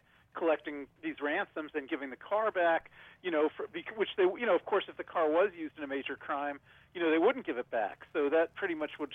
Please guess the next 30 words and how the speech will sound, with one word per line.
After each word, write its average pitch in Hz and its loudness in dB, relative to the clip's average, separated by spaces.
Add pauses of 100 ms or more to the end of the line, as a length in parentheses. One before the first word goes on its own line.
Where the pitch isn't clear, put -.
show 143 0
that 131 -4
they, 135 0 (400)
they 147 2
always, 143 2 (200)
you 170 -10
know, 135 0
that, 135 -8
that, 170 -4
that 151 -4
they, 147 -2 (100)
that 156 -4
they're 147 -4
taking 151 -8
these 135 -10
cars 139 -2
without 135 -2
any 127 -12
bona 127 -6
fide 123 -4 (360)
belief 147 -6 (100)
that 143 0
they're 127 0
used 135 -10
in 143 -6
a - -8
major 127 -4
crime. 147 -4
And 151 -2
I, 170 2